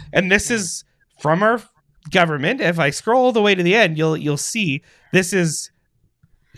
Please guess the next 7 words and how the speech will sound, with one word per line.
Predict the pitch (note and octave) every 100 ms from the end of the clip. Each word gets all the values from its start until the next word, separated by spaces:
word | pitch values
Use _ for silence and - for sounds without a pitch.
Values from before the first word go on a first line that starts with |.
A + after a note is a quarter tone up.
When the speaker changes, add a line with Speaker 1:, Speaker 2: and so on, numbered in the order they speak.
| B2+
Speaker 1:
done | B2 D3+ F3 A#3 C4 A#3+ - _ _ - C#3 -
by | C3+ E3+
our | G#3+ A#3
government, | G#3+ D#3 D3+ C3+ F3+ C#4 - - _ _ _ _ _ _ _ _ _ _
and | E3 F3+
it | F3+
is | F3+ F#3 E3+